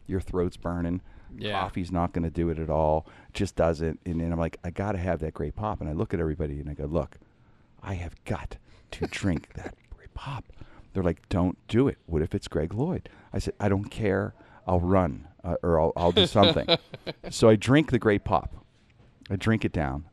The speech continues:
Speaker 1: I toss it in the waste can. I'm, it, it was delicious. It was the greatest soda pop I've ever had in my life. It quenched my throat. I was just so good. Well, anyway,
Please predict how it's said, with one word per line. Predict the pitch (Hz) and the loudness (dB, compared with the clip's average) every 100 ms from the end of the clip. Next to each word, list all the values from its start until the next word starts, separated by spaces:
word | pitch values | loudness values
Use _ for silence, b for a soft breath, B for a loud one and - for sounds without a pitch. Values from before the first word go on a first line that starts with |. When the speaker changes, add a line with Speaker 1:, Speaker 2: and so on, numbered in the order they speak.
| - | -12
Speaker 1:
I | |
toss | - 92 85 | 0 0 0
it | - | -4
in | 82 73 | -6 -8
the | - | -2
waste | 87 92 | -2 -2
can. | - 92 | -2 -2
I'm, | 78 71 | -2 -6
it, | - - | -10 -2
it | |
was | 90 | -2
delicious. | 87 85 95 - - - B B B | 0 2 2 0 -8 -12 B B B
It | |
was | 107 | 0
the | - | 0
greatest | 98 113 123 160 | 0 2 2 0
soda | - 104 | 2 2
pop | 107 107 95 | 4 0 0
I've | 85 | 0
ever | 85 87 | 0 0
had | 87 80 | -2 -4
in | 78 | -4
my | 76 | -6
life. | 71 80 - _ b b b | -6 -8 -14 _ b b b
It | - | -6
quenched | - 135 - | 2 2 2
my | 101 95 _ - | 0 -2 _ -4
throat. | 139 - _ - | 2 2 _ -2
I | |
was | 117 113 | -2 0
just | 117 | 0
so | - 117 | 4 4
good. | 87 - B B B | 2 -4 B B B
Well, | B | B
anyway, | 151 131 80 82 | 6 6 4 2